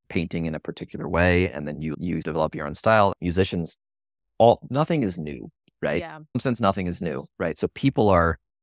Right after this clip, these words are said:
Speaker 1: these algorithms are doing something that rhymes with human creativity
Speaker 2: Yeah.
Speaker 1: in a way. But it's, what's troubling is when they can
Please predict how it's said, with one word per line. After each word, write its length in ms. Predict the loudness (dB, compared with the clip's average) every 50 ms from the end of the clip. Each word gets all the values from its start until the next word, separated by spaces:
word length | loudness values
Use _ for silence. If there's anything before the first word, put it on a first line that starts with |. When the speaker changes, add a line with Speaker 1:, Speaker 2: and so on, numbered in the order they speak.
| _ _ _ _ _ _ _ _ _
Speaker 1:
these 220 | -2 2 2 4 6
algorithms 420 | 6 6 6 6 4 4 2 0
are 60 | -2
doing 280 | -2 0 0 0 0 -2
something 400 | -4 -6 -6 -6 -4 -4 -4 -2
that 160 | 0 -2 -2 -2
rhymes 640 | -4 -6 -2 0 0 2 0 0 -2 -4 -8 -6
with 160 | -8 -8 -8 -8
human 320 | -8 -10 -8 -6 -8 -10
creativity 720 | -8 -8 -8 -8 -8 -8 -8 -10 -10 -8 -8 -10 -12 -12 _ _ _ _ _ _ _ _
Speaker 2:
Yeah. 380 | -10 -6 -6 -4 -4 -6 -8 -10 -12 _ -14
Speaker 1:
in 140 | -8 -6 -4
a 80 | -2 0
way. 320 | 0 0 0 -2 -4 -10 _ _ _ _ _ _ _ 0
But 160 | 2 2 2 2 2
it's, 460 | 0 0 2 0 -6 -8 -8 -12 -16 _ _ _ _ _ _ _ _ _ _ _ _ _ _
what's 300 | 0 0 0 0 -2 -8
troubling 480 | 0 2 4 4 6 6 4 6 4
is 120 | 4 2 2
when 120 | 0 -2
they 100 | -4 -4
can 200 | -4 -6 -6 -6